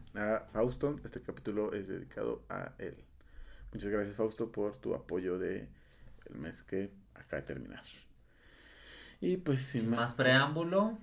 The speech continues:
Speaker 2: pues vamos directamente al capítulo. Como sabemos, los matemáticos siempre han hecho aportaciones tremendas a las matemáticas y pues siempre son reconocidos por eso.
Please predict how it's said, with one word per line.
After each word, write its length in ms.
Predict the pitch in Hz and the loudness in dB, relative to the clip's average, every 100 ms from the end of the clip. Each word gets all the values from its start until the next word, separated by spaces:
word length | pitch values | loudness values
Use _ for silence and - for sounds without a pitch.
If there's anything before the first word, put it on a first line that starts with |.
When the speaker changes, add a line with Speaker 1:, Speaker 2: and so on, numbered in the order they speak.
| - | -10
Speaker 2:
pues 140 | 90 90 | -8 -4
vamos 280 | 113 117 | -4 -2
directamente 800 | 98 92 107 - 113 117 - 127 - - | -2 -2 -2 -2 -2 -4 -4 -8 -8 -4
al 180 | 101 | -4
capítulo. 560 | 98 104 110 - 69 65 - - - - - - - - - - | -2 -2 -2 -4 -6 -8 -14 -20 -20 -20 -20 -20 -20 -18 -18 -2
Como 180 | 143 147 | 0 2
sabemos, 520 | 170 220 202 175 175 | 6 8 6 4 2
los 160 | 147 123 | 0 -2
matemáticos 600 | 117 117 120 123 127 120 | -2 -2 -2 -2 -4 -4
siempre 300 | 123 110 110 | -4 -2 0
han 100 | 107 | 0
hecho 500 | 104 - 135 160 - - | -2 2 4 4 -2 -8
aportaciones 720 | 101 104 101 98 110 110 110 | -6 -4 -4 -4 -4 -4 -4
tremendas 540 | - 113 127 135 123 120 | -2 0 2 0 0 -2
a 60 | |
las 120 | 107 101 | -2 -2
matemáticas 680 | 104 107 127 139 160 175 - - - - | -2 -2 -2 -2 0 -2 -4 -16 -10 0
y 160 | 131 | 2
pues 360 | 131 110 90 90 | 2 2 2 0
siempre 440 | - - 123 113 | -6 -4 -2 0
son 180 | 110 113 | -2 -2
reconocidos 540 | 107 92 92 98 90 120 | -2 -2 -4 -4 -6 2
por 140 | 139 | 4
eso. 140 | 202 | 4